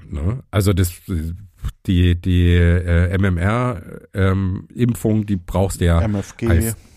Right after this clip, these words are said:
Speaker 1: äh,
Speaker 2: A L M.
Speaker 1: als Kind, ne, um, um
Speaker 2: N L P.
Speaker 1: in die, in die Kita und in,
Speaker 2: Ja.
Speaker 1: ich glaub, in Bayern auch in die Schule gehen zu dürfen.
Speaker 2: Was ist das?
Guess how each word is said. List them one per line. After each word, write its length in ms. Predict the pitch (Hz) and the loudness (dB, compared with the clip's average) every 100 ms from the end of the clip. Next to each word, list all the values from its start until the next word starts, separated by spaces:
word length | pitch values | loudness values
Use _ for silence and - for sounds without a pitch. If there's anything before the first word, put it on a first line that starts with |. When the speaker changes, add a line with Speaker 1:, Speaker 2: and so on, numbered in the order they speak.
| _ _ _ | _ _ _
Speaker 1:
äh, 160 | - 87 | -4 2
Speaker 2:
A 160 | 104 | 2
L 80 | 107 | 2
M. 60 | 104 | 2
Speaker 1:
als 220 | 107 113 | 0 0
Kind, 520 | 113 131 165 190 - _ - - - - | 2 4 4 0 -6 _ -20 -20 -14 -2
ne, 160 | 101 | 0
um, 300 | 160 107 107 | 2 0 -2
um 500 | - 104 107 107 110 | -2 0 0 0 -4
Speaker 2:
N 180 | 95 104 | -4 -2
L 40 | 104 | 0
P. 60 | |
Speaker 1:
in 100 | 104 | 2
die, 200 | 101 95 | 2 2
in 200 | 107 107 | 0 -4
die 120 | 98 90 | -4 -4
Kita 560 | - 127 151 135 139 | -2 -2 0 -2 -2
und 260 | - 95 87 | -2 -2 -2
in, 140 | 90 | -2
Speaker 2:
Ja. 100 | 117 | -4
Speaker 1:
ich 80 | - | -4
glaub, 180 | 95 95 | -4 -2
in 120 | 85 | -2
Bayern 240 | 92 104 | 0 -2
auch 100 | 90 | 0
in 80 | 90 | 0
die 60 | 85 | -2
Schule 340 | - 113 156 | -4 -6 -6
gehen 220 | 151 131 | -6 -8
zu 100 | 139 | -8
dürfen. 400 | 131 139 - 180 - _ _ _ _ _ _ _ _ _ | -8 -8 -8 -12 -14 _ _ _ _ _ _ _ _ _
Speaker 2:
Was 160 | 95 - | -6 -6
ist 200 | - - | -6 -6
das? 200 | 226 | -8